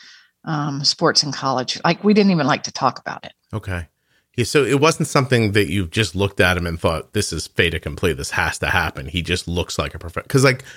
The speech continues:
Speaker 2: for instance,
Speaker 1: No.
Speaker 2: when my son started high school, he came home one day and he goes,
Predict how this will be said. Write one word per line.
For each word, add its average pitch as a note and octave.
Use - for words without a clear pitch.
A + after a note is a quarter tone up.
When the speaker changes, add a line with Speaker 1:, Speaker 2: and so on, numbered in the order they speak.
Speaker 2:
for -
instance, G3+
Speaker 1:
No. D#3
Speaker 2:
when A#2+
my C#3
son D#3+
started B2
high G2+
school, F2
he F#2+
came F#2
home F#2+
one F2+
day E2+
and E2
he D#2+
goes, E2